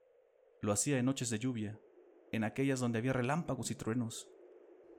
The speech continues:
En ese entonces recuerdo que no teníamos electricidad, así que una vela, un café con pan o la merienda eran los complementos perfectos para escuchar al abuelo. Una tarde, ya casi oscureciendo, comenzaron a verse destellos en el cielo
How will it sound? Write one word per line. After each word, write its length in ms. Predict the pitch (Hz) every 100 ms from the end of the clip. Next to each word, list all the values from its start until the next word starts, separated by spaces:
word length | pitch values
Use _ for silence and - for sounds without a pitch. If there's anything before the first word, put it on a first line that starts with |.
| -
En 160 | - 123
ese 160 | 147 170
entonces 580 | 160 165 139 107 - - -
recuerdo 460 | 104 110 135 131
que 100 | 120
no 100 | 127
teníamos 460 | 127 120 139 113 101
electricidad, 720 | 107 - 113 107 110 123 131 - - - - - - - - - - -
así 220 | 98 120
que 120 | 123
una 140 | 127 127
vela, 460 | 143 104 98 - - - - -
un 80 |
café 240 | 117 127 131
con 140 | 120
pan 360 | 113 127 110 - - - - - - -
o 80 | 104
la 100 | 107
merienda 580 | 107 120 131 101 101 117 -
eran 160 | 127 139
los 140 | 139
complementos 420 | 147 127 139 139
perfectos 520 | - 117 143 139 -
para 140 | - 98
escuchar 320 | - 98 110
al 80 | 107
abuelo. 380 | 95 98 107 - - - - - - - - - - - - - - - - - - - - - - - - - -
Una 220 | 160 180
tarde, 260 | 185 127 117
ya 140 | 123
casi 220 | 131 131
oscureciendo, 580 | 123 117 107 - 120 101
comenzaron 480 | 107 104 101 113 110
a 60 |
verse 280 | 107 113 110
destellos 460 | 101 - 110 107 107
en 80 | 98
el 80 |
cielo 400 | 95 131 123 110